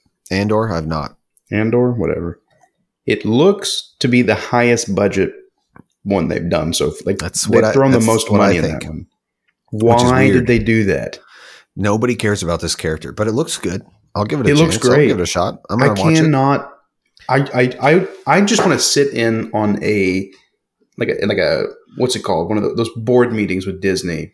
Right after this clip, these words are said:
Speaker 2: just like one of those casting meetings where they're just throwing out ideas. Like, "All right, guys, we need ideas for new Star Wars stuff." Like, "Hey, do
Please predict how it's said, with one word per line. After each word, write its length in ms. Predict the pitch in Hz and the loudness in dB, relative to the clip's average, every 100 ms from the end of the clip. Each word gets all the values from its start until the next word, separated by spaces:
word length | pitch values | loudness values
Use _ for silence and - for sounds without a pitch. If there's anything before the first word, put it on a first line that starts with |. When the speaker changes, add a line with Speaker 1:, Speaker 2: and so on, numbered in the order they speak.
| - | -10
Speaker 2:
just 120 | 120 | -4
like 100 | 123 | -2
one 80 | 120 | 0
of 40 | 110 | 0
those 120 | 101 | 0
casting 540 | - 113 107 - 98 | 0 2 0 -2 -2
meetings 240 | 92 87 95 | -2 -2 -4
where 80 | 95 | -2
they're 100 | 95 | -2
just 160 | 95 | -2
throwing 180 | 107 104 | 0 0
out 100 | 98 | 0
ideas. 340 | 95 90 87 - | -2 -2 -4 -2
Like, 100 | 95 | -2
"All 80 | 98 | 0
right, 180 | 80 85 | -2 -4
guys, 220 | 87 95 | -8 -6
we 60 | |
need 140 | 98 92 | -4 -2
ideas 360 | 87 92 90 | -2 -4 -6
for 100 | - 92 | -10 -10
new 120 | 92 | -8
Star 280 | - 98 87 | -4 -2 -2
Wars 220 | 82 - | -6 -8
stuff." 380 | - - - _ _ _ _ _ _ _ _ _ - | -8 -8 -10 _ _ _ _ _ _ _ _ _ -16
Like, 160 | 78 92 | -10 -4
"Hey, 280 | 143 104 | -4 -4
do 60 | 90 | -8